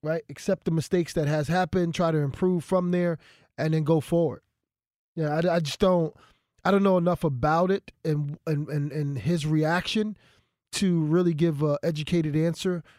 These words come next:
Uh, but, you know, if you're head of the household, i-, it's, it's, you know, you, yeah, people work for you, but you still gotta understand certain things.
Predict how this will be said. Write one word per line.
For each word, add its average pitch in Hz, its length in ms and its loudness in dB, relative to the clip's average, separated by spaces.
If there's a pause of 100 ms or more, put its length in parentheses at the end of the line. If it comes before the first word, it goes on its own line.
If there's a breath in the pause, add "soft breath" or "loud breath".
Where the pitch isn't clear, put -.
(260 soft breath)
Uh, 147 460 -2
but, 147 280 -2
you 185 160 0
know, 131 300 -2
if 165 180 -2
you're 185 160 4
head 185 120 2
of 175 80 0
the 165 80 2
household, 151 600 0
i-, - 200 -12
it's, - 340 -12
it's, - 300 -14 (580)
you 170 80 0
know, 143 80 2
you, 139 380 -6 (400)
yeah, 185 220 6
people 175 280 2
work 185 180 2
for 170 160 0
you, 143 120 2
but 139 220 -6
you 147 60 -10
still 170 200 -4
gotta 147 180 -2
understand 139 420 -4
certain 135 220 -10
things. 131 160 -12